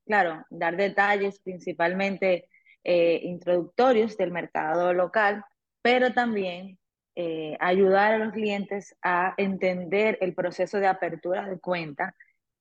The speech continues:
que es básicamente el primer paso para volverse un inversionista, de saber qué documentos debo llevar, cómo es el proceso,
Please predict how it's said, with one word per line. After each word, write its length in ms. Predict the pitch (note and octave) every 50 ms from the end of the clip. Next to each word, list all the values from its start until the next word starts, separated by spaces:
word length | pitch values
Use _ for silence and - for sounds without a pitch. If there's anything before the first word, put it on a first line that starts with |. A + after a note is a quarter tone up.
| -
que 220 | - G#3 G3 G3 G#3
es 120 | A3+ G3+
básicamente 560 | A#3 C4 B3+ A#3 B3+ A3 A#3+ A#3 A#3 A3 G3+
el 120 | A3 G#3 F#3
primer 440 | - G3+ G3+ G3 G3+ G#3+ A#3 A#3+ -
paso 380 | A3+ A3+ B3+ D4 C4 C#4+ B3+
para 200 | G3 F#3+ F3+ F3
volverse 400 | F3 F3 E3 D#3+ D#3 D#3+ F3 -
un 80 | F#3 F3+
inversionista, 880 | F3+ F3+ E3 D#3 E3+ - F#3 D3+ C#3+ C#3 C3 C3 C3+ - - D3 D3 - _ _ _ _ _ _ _ -
de 400 | - D#3 F3 E3+ E3+ E3+ D#3+ D#3+
saber 680 | - - F3+ E3+ D#3+ E3 E3+ F3+ F#3+ F3+ - - - _ _ _ -
qué 120 | G#3+ G#3+
documentos 680 | A3 A3 G#3 G#3+ G3+ F#3+ F#3 F3 F3 E3+ E3+ F3+ F3
debo 300 | - F3 E3+ E3+ E3 E3
llevar, 640 | D#3+ D#3 D#3+ D#3+ F3+ G3+ G#3 G3+ G#3 G#3+ G#3+ G3+ - _ _ _ _ _ _ _ _
cómo 300 | - G3+ G3+ G3+ G3+ G3+
es 160 | G3+ G3+ -
el 160 | C3+ F3+ F#3
proceso, 920 | E3 F3+ F3 F3+ F3 - G3+ G3+ G#3+ A3 A3 G#3+ - G#3+ G3 G3+ G3+ G3+